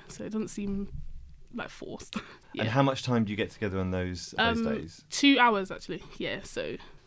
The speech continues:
Speaker 2: Do you get a say in the level of contact you have with your brothers and sisters?
Speaker 1: Yeah, we do, yeah. Um, so obviously we just speak through our personal advisor if you're over eighteen, and then social workers, so we have a good relationship with them as well.
Speaker 2: And is
Speaker 1: So
Speaker 2: it
Speaker 1: makes it
Speaker 2: easy?
Speaker 1: easy?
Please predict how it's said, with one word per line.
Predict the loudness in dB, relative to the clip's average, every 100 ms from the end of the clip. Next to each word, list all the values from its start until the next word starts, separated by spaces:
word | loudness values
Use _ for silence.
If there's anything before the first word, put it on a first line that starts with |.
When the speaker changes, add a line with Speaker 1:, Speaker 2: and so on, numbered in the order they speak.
| -16 2
Speaker 2:
Do |
you | 4 8
get | 6
a | 6
say | 6 8 8 8
in | 6 6 6 6 4
the | 6 8
level | 8 6
of | 2
contact | 2 2 0 2
you |
have | 6 6 4
with | 0
your | 4
brothers | 4 4 -2
and | -2
sisters? | -4 -6 -8 -8 4
Speaker 1:
Yeah, | 4 6
we | 2 0
do, | 0 -6 -6
yeah. | -6 -8 -14 2
Um, | 2 4 4
so | 6 8
obviously | 6 2 0
we | 0
just | -2 -2
speak | -2 -4 -4 _ _ -8
through | 0 2
our | 4 2 0 -6 -4
personal | -4 -2 -2
advisor | 0 0 -2
if | -4
you're | -4
over | -4 -4
eighteen, | -4 -4 -4 -4 -6
and | -4
then | -4 -6 -2
social | 0 0 -2
workers, | -4 -8 -10 -16 -20 -20 -18
so | -6 -2
we | -2
have | -2
a | 0
good | 0
relationship | 0 -6 -10
with | -10
them | -8
as | -6
well. | -6 -6 -10 -12 -16 0
Speaker 2:
And | 2
is | 4
Speaker 1:
So | 4
Speaker 2:
it |
Speaker 1:
makes | 4 4
it |
Speaker 2:
easy? | 2
Speaker 1:
easy? | -6 -10